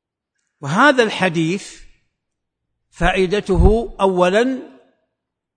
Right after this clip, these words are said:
أن المرأة المسلمة إذا اغتسلت من الحدث الأكبر، سواء كان جنابة أو حيضاً أو نفاساً، فإنها لا يجب عليها أن تغسل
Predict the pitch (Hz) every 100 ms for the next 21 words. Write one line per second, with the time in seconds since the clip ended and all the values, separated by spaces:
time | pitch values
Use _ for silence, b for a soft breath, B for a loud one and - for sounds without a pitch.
0 | _ _ _ _ _ 196 214 190 175 175
1 | 220 196 180 180 175 202 165 156 143 139
2 | 131 214 214 180 151 - 151 151 147 -
3 | 175 165 151 - 165 147 120 - 170 170
4 | 170 165 175 151 131 151 170 190 214 208
5 | - b b b b 156 165 - 190 214
6 | 190 143 180 180 165 185 208 - 254 247
7 | - _ _ _ _ _ _ _ _ _
8 | _ _ - 151 208 214 196 175 165 170
9 | 165 180 247 233 214 185 175 170 143 170
10 | 196 202 175 170 190 170 202 196 170 -
11 | 190 214 220